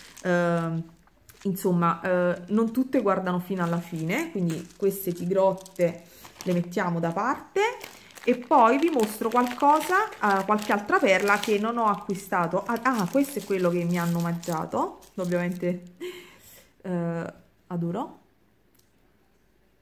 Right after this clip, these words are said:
È stata veramente gentilissima, gentilissima,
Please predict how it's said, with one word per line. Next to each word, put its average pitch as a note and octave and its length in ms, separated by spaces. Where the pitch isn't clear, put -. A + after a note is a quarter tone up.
È F#3+ 60
stata F3 380
veramente F#3 840
gentilissima, F3+ 1400
gentilissima, F3+ 960